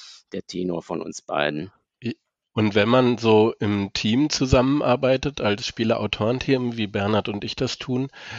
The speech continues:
Speaker 2: dann ist es oft ganz schön, wenn man am Anfang eine Ausgangsidee hat, die,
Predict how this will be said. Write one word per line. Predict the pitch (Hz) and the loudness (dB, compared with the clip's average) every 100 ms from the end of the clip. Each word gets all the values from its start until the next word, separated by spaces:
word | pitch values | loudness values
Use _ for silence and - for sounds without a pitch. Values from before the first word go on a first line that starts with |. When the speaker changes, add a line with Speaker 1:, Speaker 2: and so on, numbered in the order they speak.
| 110 - - | -14 -10 0
Speaker 2:
dann | 98 107 | 2 2
ist | - 127 147 | 4 6 6
es | 131 - | 4 2
oft | 127 - - | 0 0 2
ganz | 107 113 | 2 2
schön, | - 110 120 135 | 2 4 4 4
wenn | 120 120 | 4 6
man | 110 107 110 - | 4 4 0 -2
am | 101 110 | -2 0
Anfang | 104 107 143 - 135 131 143 - | 2 2 2 2 4 4 2 -2
eine | 117 107 - | 2 2 2
Ausgangsidee | 95 113 151 - 131 127 131 - 120 123 120 | 4 6 6 4 2 2 0 -4 2 4 4
hat, | 127 117 | 4 0
die, | 110 110 | -4 -4